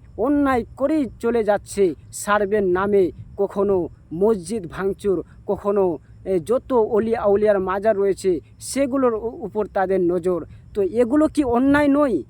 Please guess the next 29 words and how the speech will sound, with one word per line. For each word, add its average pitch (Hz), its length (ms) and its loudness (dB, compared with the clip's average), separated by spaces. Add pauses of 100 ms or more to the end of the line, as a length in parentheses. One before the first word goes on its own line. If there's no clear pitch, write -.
(200)
এগুলো 226 380 4
কি 285 140 0
তাদের 269 340 2
চোখে 269 360 -2 (360)
জুলুম 220 340 4
নয়? 294 320 4 (440)
কতদিন 226 560 0
তারা 240 320 2 (300)
এইভাবে 220 420 -2
অন্যায় 214 460 0
করে 202 280 0
যা-, 180 240 -4 (140)
চলবে 185 360 2 (320)
মুসলমানের 180 580 -2
উপর? 165 320 -6 (340)
এ 180 100 2 (160)
তো 202 80 2 (280)
মুসলমানের 190 640 -2
উপর 190 280 -4
অন্যায় 196 520 0 (140)
থাকা 202 280 -6
সত্ত্বেও - 440 -8 (140)
তারা 196 240 0 (400)
এগুলো 202 400 2
দেখতে 202 400 -4
পায় 185 280 -4
না। 175 140 -4 (340)
এগুলো 175 340 -2 (380)
কতদিন 208 460 -4